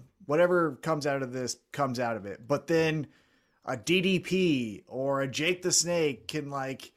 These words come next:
grab her and s-, take her to the, whatever that D D P house is called or whatever, and just, you know, let's get you back on track with a clear mindset. Now, again,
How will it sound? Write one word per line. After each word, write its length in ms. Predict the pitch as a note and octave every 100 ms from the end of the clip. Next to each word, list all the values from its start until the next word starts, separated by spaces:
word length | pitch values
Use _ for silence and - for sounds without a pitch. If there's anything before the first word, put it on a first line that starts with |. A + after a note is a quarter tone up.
| _ _ _ _
grab 460 | - B2+ D#3 F3+ D#3+
her 640 | C#3+ F3 D3+ C3 B2+ B2 - _ _ _
and 320 | - B2 B2
s-, 200 | G#2+ - - _ -
take 160 | F3
her 120 | C#3+
to 160 | D#3+ D#3+
the, 400 | C#3+ C#3 C3 A#2+ A#2+ - - _ _ D#3+
whatever 340 | D3+ D3 C#3
that 180 | C3+ A2
D 140 | D3+
D 120 | E3
P 220 | E3 F3 E3
house 280 | B2 A#2+
is 100 | B2+
called 300 | - B2+ A#2+
or 60 | A#2
whatever, 440 | A#2+ A#2 A2 A#2+ B2 - _ _ -
and 220 | F3 D#3
just, 240 | F#3+ - - _
you 140 | F#3+
know, 300 | D#3+ A#2 A#2 - _ _ _ _
let's 220 | F#3 G3+
get 200 | - A#3+
you 100 | G#3
back 320 | D3 F#3 G3 F3+
on 180 | E3+
track 360 | C3+ E3 E3 -
with 160 | D3+ C#3
a 80 |
clear 640 | A#2 - E3 E3+ D#3+ D3+ C#3+ _ _ _ _ -
mindset. 400 | C#3 D3 - -
Now, 180 | A3 G#3
again, 340 | E3 D#3+ G#2